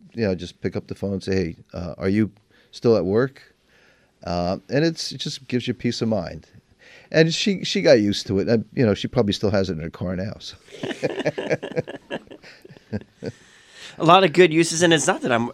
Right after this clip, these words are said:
Speaker 2: worried about, you know, anything my daughter's going to do, but just to be able to know where the vehicle is and all those protective things that, as a parent, we, you know, naturally have that instinct to,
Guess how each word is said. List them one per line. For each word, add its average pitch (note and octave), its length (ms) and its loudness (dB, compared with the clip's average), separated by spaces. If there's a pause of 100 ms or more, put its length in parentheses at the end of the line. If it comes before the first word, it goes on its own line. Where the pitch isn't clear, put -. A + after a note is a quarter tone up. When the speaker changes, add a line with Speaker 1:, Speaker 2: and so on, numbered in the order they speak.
Speaker 2:
worried C3+ 320 2
about, G#2 640 -4
you A#2 80 -10
know, G#2+ 180 -2
anything A2+ 460 -4
my G2 100 -2
daughter's A2+ 440 -2
going F#2+ 260 -6
to - 80 -18
do, F#2 160 -8
but F2+ 180 -10
just A2+ 340 -6
to B2 60 -12
be A2+ 140 -6
able G2 140 -6
to G2 60 -6
know F2+ 100 -8
where G2+ 200 -6
the A#2+ 120 -4
vehicle A2 480 -8
is G2+ 140 -6
and F#2 100 -6
all G#2 180 -4
those G#2 300 -6 (340)
protective G#2+ 520 -6
things F#2 280 -8
that, G2 140 -6
as F#2+ 200 -8
a G2 60 -8
parent, F2+ 440 -10
we, F#2+ 260 -10 (440)
you F#2+ 80 -10
know, F2+ 200 -6
naturally G#2 400 -2
have G2 180 -4
that F#2+ 180 -4
instinct F#2+ 500 -6
to, F2 280 -10